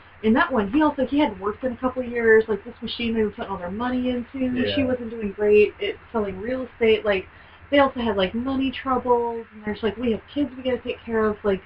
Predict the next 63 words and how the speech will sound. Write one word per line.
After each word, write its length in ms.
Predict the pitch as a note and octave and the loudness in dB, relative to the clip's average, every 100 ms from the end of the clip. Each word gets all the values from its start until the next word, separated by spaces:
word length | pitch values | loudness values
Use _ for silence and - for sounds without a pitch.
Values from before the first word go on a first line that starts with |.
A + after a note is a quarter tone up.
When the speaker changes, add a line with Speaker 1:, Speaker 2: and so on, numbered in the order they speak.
| - | -8
Speaker 1:
we 80 | A3 | -10
need 160 | A#3 | -4
to 80 | A3 | -2
really, 420 | G3+ A3 G#3+ G#3 | 2 4 6 4
like, 220 | F#3+ F3+ F3 G3 | 2 -2 -8 2
reassess 400 | A3 G#3 G#3+ G#3+ | 2 2 -2 -8
our 60 | |
relationship. 880 | F#3+ G3+ D4+ F4+ G#3+ F#3 F#3 E3 D#3 - - - - - | -8 -6 -6 -6 -8 -6 -2 -2 -2 -10 -20 -20 -10 0
And 80 | C#4 | 2
at 100 | C4+ | 2
the 120 | C4 | 0
end 140 | B3 A#3 | 0 0
of 120 | G3+ | 0
that 240 | G#3+ G#3 | -2 -2
movie, 280 | C#4+ B3+ G#3 | -4 -2 -2
he 120 | G3+ | 0
goes, 180 | A3+ A3 G#3 | 0 0 0
"All 60 | G3 | -4
right, 120 | F3+ | -4
honey, 380 | G3 F#3+ F#3+ F#3 F#3+ | -6 -6 -6 -6 -6
like, 200 | F3+ - - | -8 -10 -14
if 120 | G3+ | -10
I 60 | F#3+ | -6
can't 180 | A3 G3+ | -4 -4
get 140 | G#3 | -4
the 60 | - | -8
shrink 260 | G#3+ G3 | -8 -8
ray 160 | F#3+ F3+ | -8 -8
to 80 | E3+ | -8
work, 340 | F3 D#3+ - - - - - | -6 -4 -4 -10 -20 -12 -4
I'm 100 | F#3+ | -2
getting 260 | F#3 F#3 | -2 -4
a 40 | - | -6
real 180 | F#3+ F3+ | -8 -6
job. 420 | F3 E3 E3 E3+ | 0 2 2 -2
I'm 140 | F3 F3+ | -8 -10
going 180 | F3 F3 | -8 -2
back 280 | E3+ E3 - - - - - - - | 0 0 -4 -18 -20 -20 -20 -20 -8
to 60 | G3 | -2
whatever 260 | G3 G3+ | 0 2
I 40 | G3 | 2
was 120 | F#3+ | 2
doing 240 | G3 G3 | 0 0
before. 540 | F#3+ - F3+ F3 E3+ F3 | -2 -8 -2 2 2 2
Like, 140 | E3+ | 0
I'm 120 | E3 F3+ | -4 -8
sorry 300 | - F#3+ F#3+ | 2 2 2
I 40 | F#3+ | -2
took 220 | - - | -6 -14
this 100 | F#3+ - | -16 -14
much 160 | F#3+ - - | -14 -14 -8
time 240 | F3 E3+ | -8 0
off. 200 | E3 D#3+ - | 0 0 -4
You 120 | F3+ | -8
and 100 | F3+ | -6
my, 140 | F3+ F3+ - | -8 -4 -2
and 100 | G3 | -2
the 60 | |
kids 220 | F#3+ F#3 E3+ | -2 -6 -6
have 240 | F3 F3+ | -8 -8
to 60 | F#3+ | -10
come 180 | - F3+ - | -14 -12 -6
first, 220 | E3+ | -6